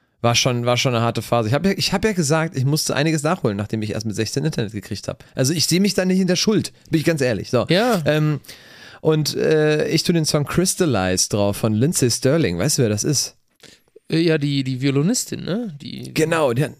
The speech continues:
Speaker 1: ja, genau. Lindsay Sterling hat, ist so eine Geigenspielerin, so eine Violinistin und die hat, äh, einen, einen Song, der heißt Crystallize und der ist so ein bisschen Dubstep.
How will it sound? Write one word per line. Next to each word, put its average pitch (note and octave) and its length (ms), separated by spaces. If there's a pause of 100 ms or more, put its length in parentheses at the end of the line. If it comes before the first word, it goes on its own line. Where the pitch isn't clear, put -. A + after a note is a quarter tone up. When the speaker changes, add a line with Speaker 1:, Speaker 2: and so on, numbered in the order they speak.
Speaker 1:
ja, A2+ 440
genau. G#2+ 380
Lindsay C#3+ 260
Sterling D3+ 400
hat, D3 100
ist C#3 180
so D3+ 40
eine C3 120
Geigenspielerin, E3+ 760
so D#3 60
eine C3+ 160
Violinistin B2+ 540 (340)
und C3 160
die C#3 100
hat, C#3 200
äh, C3+ 260
einen, B2+ 300
einen A#2+ 160
Song, C3 160
der B2 80
heißt A2 140
Crystallize A2+ 520
und G2+ 60
der A2+ 60
ist - 80
so C3 40
ein A#2 60
bisschen A#2 240
Dubstep. A#2+ 480